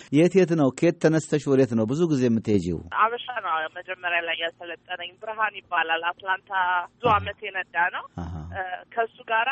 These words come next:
Speaker 2: ከአትላንታ ተነስተን እስከ ካሊፎርኒያ ሄደን ከዛ በላይ በኩል ደግሞ ከካሊፎርኒያ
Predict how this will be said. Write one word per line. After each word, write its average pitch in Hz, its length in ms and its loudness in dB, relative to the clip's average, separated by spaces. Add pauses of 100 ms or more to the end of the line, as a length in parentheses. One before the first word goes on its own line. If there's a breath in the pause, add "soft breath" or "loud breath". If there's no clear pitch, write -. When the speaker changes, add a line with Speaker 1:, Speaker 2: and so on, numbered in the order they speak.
(160)
Speaker 2:
ከአትላንታ 208 1000 -2 (120)
ተነስተን 226 540 -6
እስከ - 220 -20 (200)
ካሊፎርኒያ 208 760 -6 (300)
ሄደን 208 480 -4
ከዛ 190 260 -10 (160)
በላይ 180 580 2
በኩል 208 440 -6
ደግሞ 190 260 -6 (220)
ከካሊፎርኒያ 190 680 -6